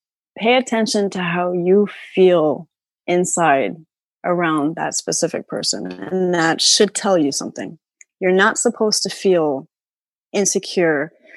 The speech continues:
unloved, worried, stressed out, not good enough. These are not things that should be happening from somebody you care about. Also,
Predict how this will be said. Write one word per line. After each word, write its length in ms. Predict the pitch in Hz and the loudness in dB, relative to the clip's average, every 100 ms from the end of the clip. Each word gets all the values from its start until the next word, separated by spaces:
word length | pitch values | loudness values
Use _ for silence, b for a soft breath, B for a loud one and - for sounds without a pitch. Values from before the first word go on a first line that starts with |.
| B B B | B B B
unloved, 640 | 185 190 185 170 156 175 - _ _ _ _ | 2 2 2 2 0 -6 -14 _ _ _ _
worried, 680 | 190 190 208 208 180 170 170 | -6 0 4 4 2 0 -6
stressed 460 | - - 202 190 - | -8 0 0 0 0
out, 280 | 180 170 - _ _ _ _ _ _ _ _ _ | 0 0 -6 _ _ _ _ _ _ _ _ _
not 360 | 147 196 196 185 | -4 0 2 2
good 160 | 196 185 | 2 4
enough. 300 | 170 143 156 _ _ - - | 2 -4 -10 _ _ -20 -10
These 220 | 185 214 202 | 2 4 4
are 60 | |
not 240 | 202 214 - | 4 2 0
things 280 | 233 208 190 | -2 0 0
that 160 | 156 | -2
should 220 | - - 180 | -2 0 0
be 100 | 185 | 0
happening 420 | 180 170 170 160 | 0 0 0 -4
from 180 | 160 160 | -6 -6
somebody 440 | 165 156 139 101 - | -4 -2 -4 -8 -10
you 120 | 147 | -10
care 200 | - 156 | -8 -8
about. 280 | 147 - - _ _ b b b b b b _ - | -8 -8 -12 _ _ b b b b b b _ 0
Also, 640 | 196 202 - 220 240 269 | 4 4 4 4 4 -2